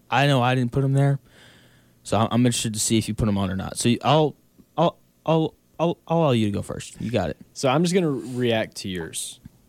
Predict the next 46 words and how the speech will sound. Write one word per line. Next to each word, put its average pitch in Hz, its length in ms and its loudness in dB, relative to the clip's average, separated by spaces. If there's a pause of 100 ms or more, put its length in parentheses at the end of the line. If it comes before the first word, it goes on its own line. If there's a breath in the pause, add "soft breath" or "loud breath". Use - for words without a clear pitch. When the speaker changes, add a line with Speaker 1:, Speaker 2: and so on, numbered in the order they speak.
Speaker 2:
To, - 100 0
Speaker 1:
Okay. 165 240 4
Speaker 2:
to 151 60 -4
your 92 180 -8
top 87 280 -10
ten. - 140 -8
Speaker 1:
That's - 120 -4
fair. 131 320 0
Speaker 2:
So, 95 260 -6
and, 101 320 -4
and, 104 240 -6
and 110 160 -4
it, 110 120 -4
off, 120 280 -2
it's, 110 340 -2
it's - 260 -8
much 120 220 -2
more 113 140 0
fun 104 320 -4
just 98 220 -6
to 101 40 -6
me 98 120 -2
to 98 100 -2
say - 160 -4
you're 90 180 -2
wrong 92 240 -4
or 92 40 -4
you're 90 160 -2
right 87 200 -2
without 92 260 -2
having 95 180 -2
to 90 40 -4
make 92 160 -4
my 90 140 -4
own 90 120 -4
list. - 360 -6 (100)
Speaker 1:
All - 80 0
Speaker 2:
Uh, 107 40 4
Speaker 1:
right. 92 300 2
Speaker 2:
and 95 220 -4
so 95 160 -2
we're, 92 240 -2
we're 95 160 -2
gonna 92 140 -6
do - 80 -8
that. - 180 -6